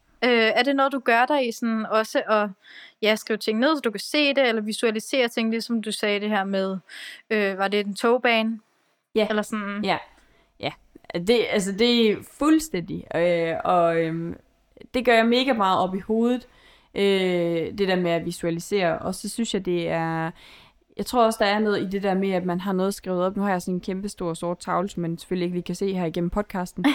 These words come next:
Speaker 1: <laughs>
Speaker 2: men der har jeg skrevet mindfulness-principperne ned, for der er nogle principper, øh, i mindfulness,
Speaker 1: Okay,
Speaker 2: øh, som
Speaker 1: ja.
Speaker 2: man kan gå ind og så søge på på Google. De står overalt, hvis der man søger på det.
Speaker 1: Ja.
Speaker 2: Som er nogle fede, øh, principper, som man kan efterleve, som jeg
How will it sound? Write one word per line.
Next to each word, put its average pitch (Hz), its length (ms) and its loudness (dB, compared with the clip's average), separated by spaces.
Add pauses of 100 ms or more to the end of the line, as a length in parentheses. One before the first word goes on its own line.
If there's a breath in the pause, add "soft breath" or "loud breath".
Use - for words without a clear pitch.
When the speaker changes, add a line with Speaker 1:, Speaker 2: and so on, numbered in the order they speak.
Speaker 1:
<laughs> 247 220 0
Speaker 2:
men 220 120 4
der 247 80 6
har 262 60 6
jeg 233 100 4
skrevet 233 260 0
mindfulness-principperne 226 1120 -2
ned, 175 260 -2
for 190 80 -8
der 185 60 2
er 208 140 4
nogle 247 180 2
principper, 233 540 -2 (180)
øh, 190 320 2
i 277 320 2
mindfulness, 175 720 -2 (380 loud breath)
Speaker 1:
Okay, 370 260 6
Speaker 2:
øh, - 60 2
som 277 160 2
Speaker 1:
ja. 320 60 6
Speaker 2:
man 190 180 0
kan 190 140 -6
gå 180 100 0
ind 185 260 2
og 160 180 -4
så 175 140 -12
søge 175 200 -4
på 160 160 -4
på 156 140 -10
Google. 160 360 -4
De 160 80 -4
står 175 280 0
overalt, 147 320 -4
hvis - 120 -20
der - 100 -10
man 143 140 -6
søger - 200 -8
på 160 100 -12
det. 170 120 -10 (240 loud breath)
Speaker 1:
Ja. 294 80 2 (140)
Speaker 2:
Som 247 220 2
er 262 40 6
nogle 262 280 2
fede, 330 560 2
øh, 196 760 -2 (100)
principper, 311 440 -2
som 247 180 -2
man 208 260 0
kan 240 120 -2 (100)
efterleve, 202 380 -6
som 208 200 -4
jeg 311 80 2